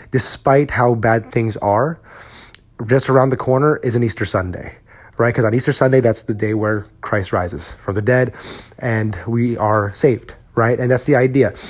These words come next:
So regardless of what you believe, I believe there's such a great message in that. Right now, we're in a Good Friday, <laughs> right? But in a few days or right around the corner, there may be an Easter Sunday around the corner. So we can't lose hope.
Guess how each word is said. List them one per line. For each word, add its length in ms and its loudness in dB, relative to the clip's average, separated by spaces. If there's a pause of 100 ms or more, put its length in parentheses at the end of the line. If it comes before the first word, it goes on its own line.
(200)
So 440 4 (380)
regardless 280 4
of 40 -4
what 160 0
you 60 0
believe, 340 2
I 120 -2
believe 260 2
there's 140 0
such 200 -2
a 60 -2
great 800 0 (100)
message 580 -2
in 200 -6
that. 260 -8 (340)
Right 300 4
now, 280 2
we're 240 0
in 100 2
a 40 0
Good 160 -2
Friday, 440 -4 (180)
<laughs> 160 -14
right? 400 4 (340)
But 280 2 (220)
in 80 0
a 40 0
few 220 2
days 340 4
or 160 0 (220)
right 140 4
around 140 4
the 60 4
corner, 400 0 (220)
there 100 4
may 120 4
be 100 2
an 100 2
Easter 280 -2
Sunday 400 2
around 260 2
the 80 -2
corner. 420 -2 (380)
So 140 0
we 80 4
can't 340 0
lose 220 2
hope. 320 -2